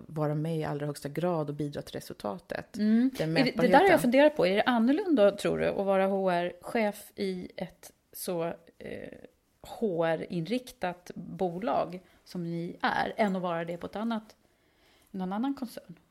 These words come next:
Speaker 1: Ja, jag tror faktiskt att det, mm, på något sätt ändå kan vara lite lättare när man ändå har, eh, när man jobbar i ett H R-inriktat bolag, som du säger, där det är så självklart för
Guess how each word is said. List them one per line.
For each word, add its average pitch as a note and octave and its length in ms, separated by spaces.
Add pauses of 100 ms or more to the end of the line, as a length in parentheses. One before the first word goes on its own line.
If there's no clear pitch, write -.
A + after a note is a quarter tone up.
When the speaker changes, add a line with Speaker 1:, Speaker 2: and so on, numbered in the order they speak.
(1400)
Speaker 1:
Ja, A#3+ 240
jag C#4 140
tror C#4+ 140
faktiskt A#3+ 180
att G#3+ 100
det, G3 200
mm, G3 460 (220)
på G#3+ 140
något G#3+ 220
sätt - 280
ändå E3+ 200
kan E3+ 180
vara D#3+ 200
lite D#3+ 220
lättare G#3 720 (300)
när F3+ 180
man E3+ 160
ändå D#3+ 220
har, D3+ 500
eh, D3+ 320 (180)
när - 100
man D#3+ 160
jobbar D#3+ 300
i E3+ 100
ett D#3+ 120
H E3 260
R-inriktat D3 800 (140)
bolag, C#3+ 440
som - 100
du A#2+ 80
säger, - 500
där D3+ 560 (280)
det - 80
är - 20
så E3 100
självklart G3 720
för D3 460